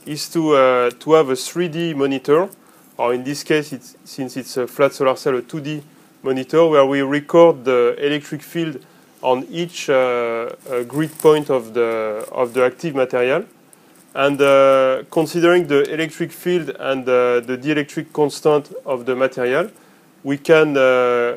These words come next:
we can have the, those values i-, in the steady state and, uh, retrieve the, the absorption. And of course, using the F D T D, we, we, we get, we, we should get to the same result.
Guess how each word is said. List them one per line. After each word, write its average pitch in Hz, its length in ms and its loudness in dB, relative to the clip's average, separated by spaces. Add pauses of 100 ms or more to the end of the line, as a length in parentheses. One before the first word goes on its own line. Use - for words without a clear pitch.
we 135 180 -8
can 139 220 2
have 143 360 2
the, 123 760 0
those 143 220 2
values 143 420 0
i-, - 20 -6
in 131 300 -10
the 123 260 -2
steady 135 340 -6
state 170 420 0 (540)
and, 147 320 4
uh, 127 320 4
retrieve 143 640 -4
the, 123 400 0
the 123 120 -6
absorption. 131 580 0 (680)
And 123 140 -2
of 127 160 0
course, 185 300 2
using 143 300 -2
the 120 520 2
F 131 180 -2
D 131 140 -8
T 135 160 -10
D, 156 160 -2
we, 139 240 0
we, 127 840 -8
we 135 160 -6
get, 147 460 2 (140)
we, 131 100 -12
we 135 160 -8
should 131 220 -8
get 151 160 0
to - 80 -10
the 127 140 -4
same 151 280 0
result. 135 400 0